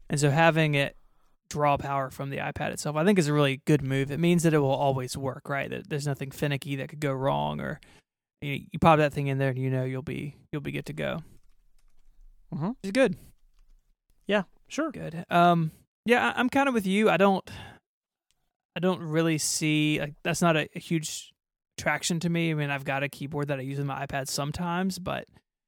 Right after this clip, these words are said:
Speaker 1: it's, it's really not, like, I'm not the target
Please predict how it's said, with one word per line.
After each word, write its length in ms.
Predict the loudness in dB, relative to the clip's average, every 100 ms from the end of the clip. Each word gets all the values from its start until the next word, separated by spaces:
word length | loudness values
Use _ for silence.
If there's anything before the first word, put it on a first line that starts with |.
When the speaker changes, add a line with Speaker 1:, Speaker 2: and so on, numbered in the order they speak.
| -20 -20 -8
Speaker 1:
it's, 300 | -4 -4 -6
it's 180 | -8 0
really 260 | 4 4 4
not, 360 | 4 2 0 _ _ _ -8
like, 100 | 0
I'm 140 | 4 6
not 140 | 4
the 80 | 2
target 340 | 0 0 -2